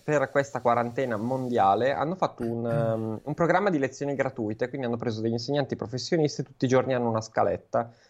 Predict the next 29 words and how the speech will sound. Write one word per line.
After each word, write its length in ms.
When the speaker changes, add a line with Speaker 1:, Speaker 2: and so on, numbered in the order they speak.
Speaker 2:
Mm. 100
Speaker 1:
Te 120
lo 140
dico 300
perché 360
tutti 240
i 40
giorni 300
c'è 140
anche 320
il 160
giapponese, 520
qualcuno 360
che 80
insegna 260
giapponese, 800
e 420
basta. 460
Quindi 200
tendenzialmente, 640
se 60
Speaker 2:
Mamma. 40
Speaker 1:
non 80
sapete 360
cosa 200
fare 260
durante 340
il 80
giorno, 580